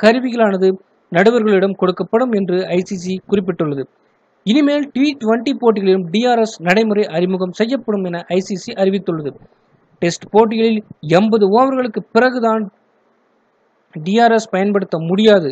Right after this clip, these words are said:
எண்பது ஓவருக்குள் தான் டி ஆர் எஸ் ஆனது பயன்படுத்த முடியும் என்றும் அது குறிப்பிட்டுள்ளது. மேலும் அணிகளுக்கு தலா ரெண்டு டி ஆர் எஸ் வாய்ப்புகள் வழங்கப்படும் என்றும் ஐ சி சி குறிப்பிட்டுள்ளது. அதே போன்று ரன் ஓடி வரும் batsman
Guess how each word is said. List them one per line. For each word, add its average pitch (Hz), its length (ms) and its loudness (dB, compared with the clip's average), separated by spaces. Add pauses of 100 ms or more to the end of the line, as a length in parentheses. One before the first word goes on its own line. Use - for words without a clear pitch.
(220)
எண்பது 160 300 -2
ஓவருக்குள் 226 540 0
தான் 240 120 -2 (360)
டி 196 180 2
ஆர் 220 120 4
எஸ் 214 180 -8
ஆனது 208 260 -4
பயன்படுத்த 190 460 -2
முடியும் 220 340 -2
என்றும் 185 260 -4
அது 175 160 -6
குறிப்பிட்டுள்ளது. 160 500 -6 (120)
மேலும் 185 280 0 (640)
அணிகளுக்கு 262 480 0 (120)
தலா 185 180 4 (220)
ரெண்டு 247 280 -2
டி 208 160 4
ஆர் 202 140 4
எஸ் - 120 -10 (120)
வாய்ப்புகள் 208 420 2 (120)
வழங்கப்படும் 202 560 0
என்றும் 175 220 -6 (100)
ஐ 175 100 -6
சி 175 100 -12
சி 214 160 -8
குறிப்பிட்டுள்ளது. 180 520 -4 (540)
அதே 269 320 4
போன்று 233 220 2 (160)
ரன் 185 180 4 (180)
ஓடி 294 260 2
வரும் 233 200 0 (220)
batsman 214 500 0